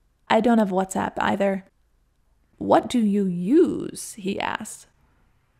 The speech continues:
"WeChat?" I proposed. "Okay, okay, I think I'll keep that one," he said, pulling up the app. My phone only worked with Wi-Fi, so I took a picture of his Q R code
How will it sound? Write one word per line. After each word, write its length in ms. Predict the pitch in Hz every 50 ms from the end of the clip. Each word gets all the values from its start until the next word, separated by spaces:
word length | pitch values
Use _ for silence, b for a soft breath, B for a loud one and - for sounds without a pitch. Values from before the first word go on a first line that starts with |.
| _ _
"WeChat?" 560 | 196 196 226 277 311 - - 415 440 494 539 - - _ _ _
I 140 | - - 294
proposed. 580 | - 339 330 - 349 349 359 392 370 - - - _ _ _ _ _ _ _ _ _ _ _ _ -
"Okay, 540 | 247 330 339 - 294 247 240 226 226 226 226
okay, 480 | 233 - - 233 208 196 196 202 214
I 80 | 220 226
think 220 | - 247 233 247
I'll 100 | 240 220
keep 320 | 226 - - 220 208 - 202
that 220 | 180 180 185 -
one," 320 | - 185 185 180 233 247 - _ _ _ _ _ _
he 100 | - 214
said, 420 | - - 196 190 190 190 202 226 - _ _ _
pulling 340 | - - 240 220 202 190 196
up 160 | 185 185 -
the 160 | - 190 185
app. 340 | 190 190 185 - - - - - _ _ _ _ _ _ _ _ _ _ _ _ _ _ _ _ _
My 160 | 247 254 277
phone 360 | 277 - - 285 277 285 302 311
only 240 | 311 302 294 254
worked 320 | 220 208 214 226 220 - 240
with 100 | 220 202
Wi-Fi, 680 | 196 185 185 190 196 196 - - 233 226 233 240 240 240
so 200 | - - 214 214
I 60 | 220
took 220 | 220 - 269 -
a 40 | 254
picture 400 | - - 302 320 - - 285 277
of 100 | 262 220
his 180 | 226 226 - -
Q 260 | - - 269 262 247
R 160 | 220 202 196
code 420 | 190 - 196 196 196 180 180 185